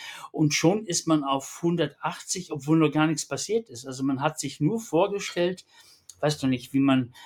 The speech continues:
äh, wie der Flug überbucht ist und, äh, man muss aber unbedingt irgendwo hin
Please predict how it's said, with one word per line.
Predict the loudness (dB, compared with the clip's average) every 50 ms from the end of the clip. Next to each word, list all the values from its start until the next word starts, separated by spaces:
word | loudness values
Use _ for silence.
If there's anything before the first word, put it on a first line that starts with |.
| -20 -20 -20 -20 -20 _ _ -12
äh, | -10 -8 -8 -6
wie | -4 0
der | 0 0 0
Flug | 0 2 4 4 4 4 2
überbucht | 4 4 4 4 4 4 6 6 6 4 2 -4
ist | 0 2 2 4 4 2 0
und, | 0 4 4 6 6 6 6 4 2 0 -2
äh, | 0
man | 2 4 6 6
muss | 6 4 _ _ -2
aber | 2 4 4 4
unbedingt | 4 4 2 2 2 4 4 4 4 4 2
irgendwo | -2 -2 -2 -2 -2 0 0 0 2
hin | 0 0 2 2 2 0